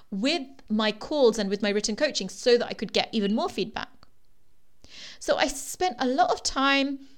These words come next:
energy, and effort looking at how can I tweak my coaching? How can I make it even more impactful? And only then, whilst learning all the concepts of the deep dive certification,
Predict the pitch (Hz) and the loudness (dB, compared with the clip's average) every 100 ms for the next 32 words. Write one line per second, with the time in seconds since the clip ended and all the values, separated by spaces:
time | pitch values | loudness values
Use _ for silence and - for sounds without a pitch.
0 | - - 262 277 277 262 254 254 254 - | -8 2 4 4 2 2 2 0 -6 -20
1 | - 220 220 - 294 285 233 190 277 285 | -8 -6 -2 0 0 0 2 4 4 2
2 | - - - - - 220 247 339 - 330 | -10 -20 -20 -20 -4 0 0 0 -2 -2
3 | 269 202 269 - - - - - - - | 0 -2 -4 -6 -12 -20 -20 -20 -20 -20
4 | - - 320 339 320 285 233 - - 262 | -12 -2 -2 0 -2 -2 -2 -4 -2 0
5 | 262 - 202 202 196 - - - 196 - | 0 -2 -4 -2 -4 -4 -6 -6 -6 -6
6 | 294 269 226 226 - - 220 202 190 185 | -4 0 2 2 -2 -4 0 0 0 -2
7 | 170 - - - - - - - - - | -2 -4 -4 -10 -10 -12 -20 -20 -20 -20
8 | - - - - 269 269 269 320 392 381 | -20 -20 -12 -4 -4 0 0 0 2 4
9 | 381 359 208 302 311 196 233 349 - - | 4 4 4 6 8 6 2 -2 -8 -16
10 | - 196 226 269 523 622 330 - 262 247 | -8 -4 -2 -2 2 4 4 2 2 4
11 | 233 220 196 202 190 202 - 202 202 - | 6 4 0 0 -2 -4 -2 -2 -2 -4
12 | - 175 190 202 196 - 196 185 185 185 | -4 -6 -6 -4 -6 0 0 0 -2 -4
13 | 185 226 247 302 - - | -6 0 2 2 0 -2